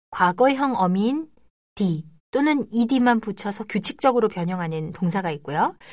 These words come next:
형태를 완전히 변형시키면서 불규칙적으로 변하는 동사가 있어요. 불규칙적으로 변하는 동사는 꼭 암기를 해두셔야 됩니다. 백십사 페이지 보시고요. 주의할 점. 규칙 변화는 이디나 D를 붙이죠. Walk,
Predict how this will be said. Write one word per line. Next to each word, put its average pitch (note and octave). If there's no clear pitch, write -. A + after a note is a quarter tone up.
형태를 F#4
완전히 A3+
변형시키면서 G#3
불규칙적으로 G#3+
변하는 D#3+
동사가 D#3+
있어요. -
불규칙적으로 B3
변하는 F#3
동사는 F#3
꼭 D#4+
암기를 D#3+
해두셔야 F3+
됩니다. D3+
백십사 -
페이지 F3
보시고요. E3+
주의할 D4+
점. D#3
규칙 F4
변화는 D#4
이디나 C#4
D를 A#3
붙이죠. G#3
Walk, F#3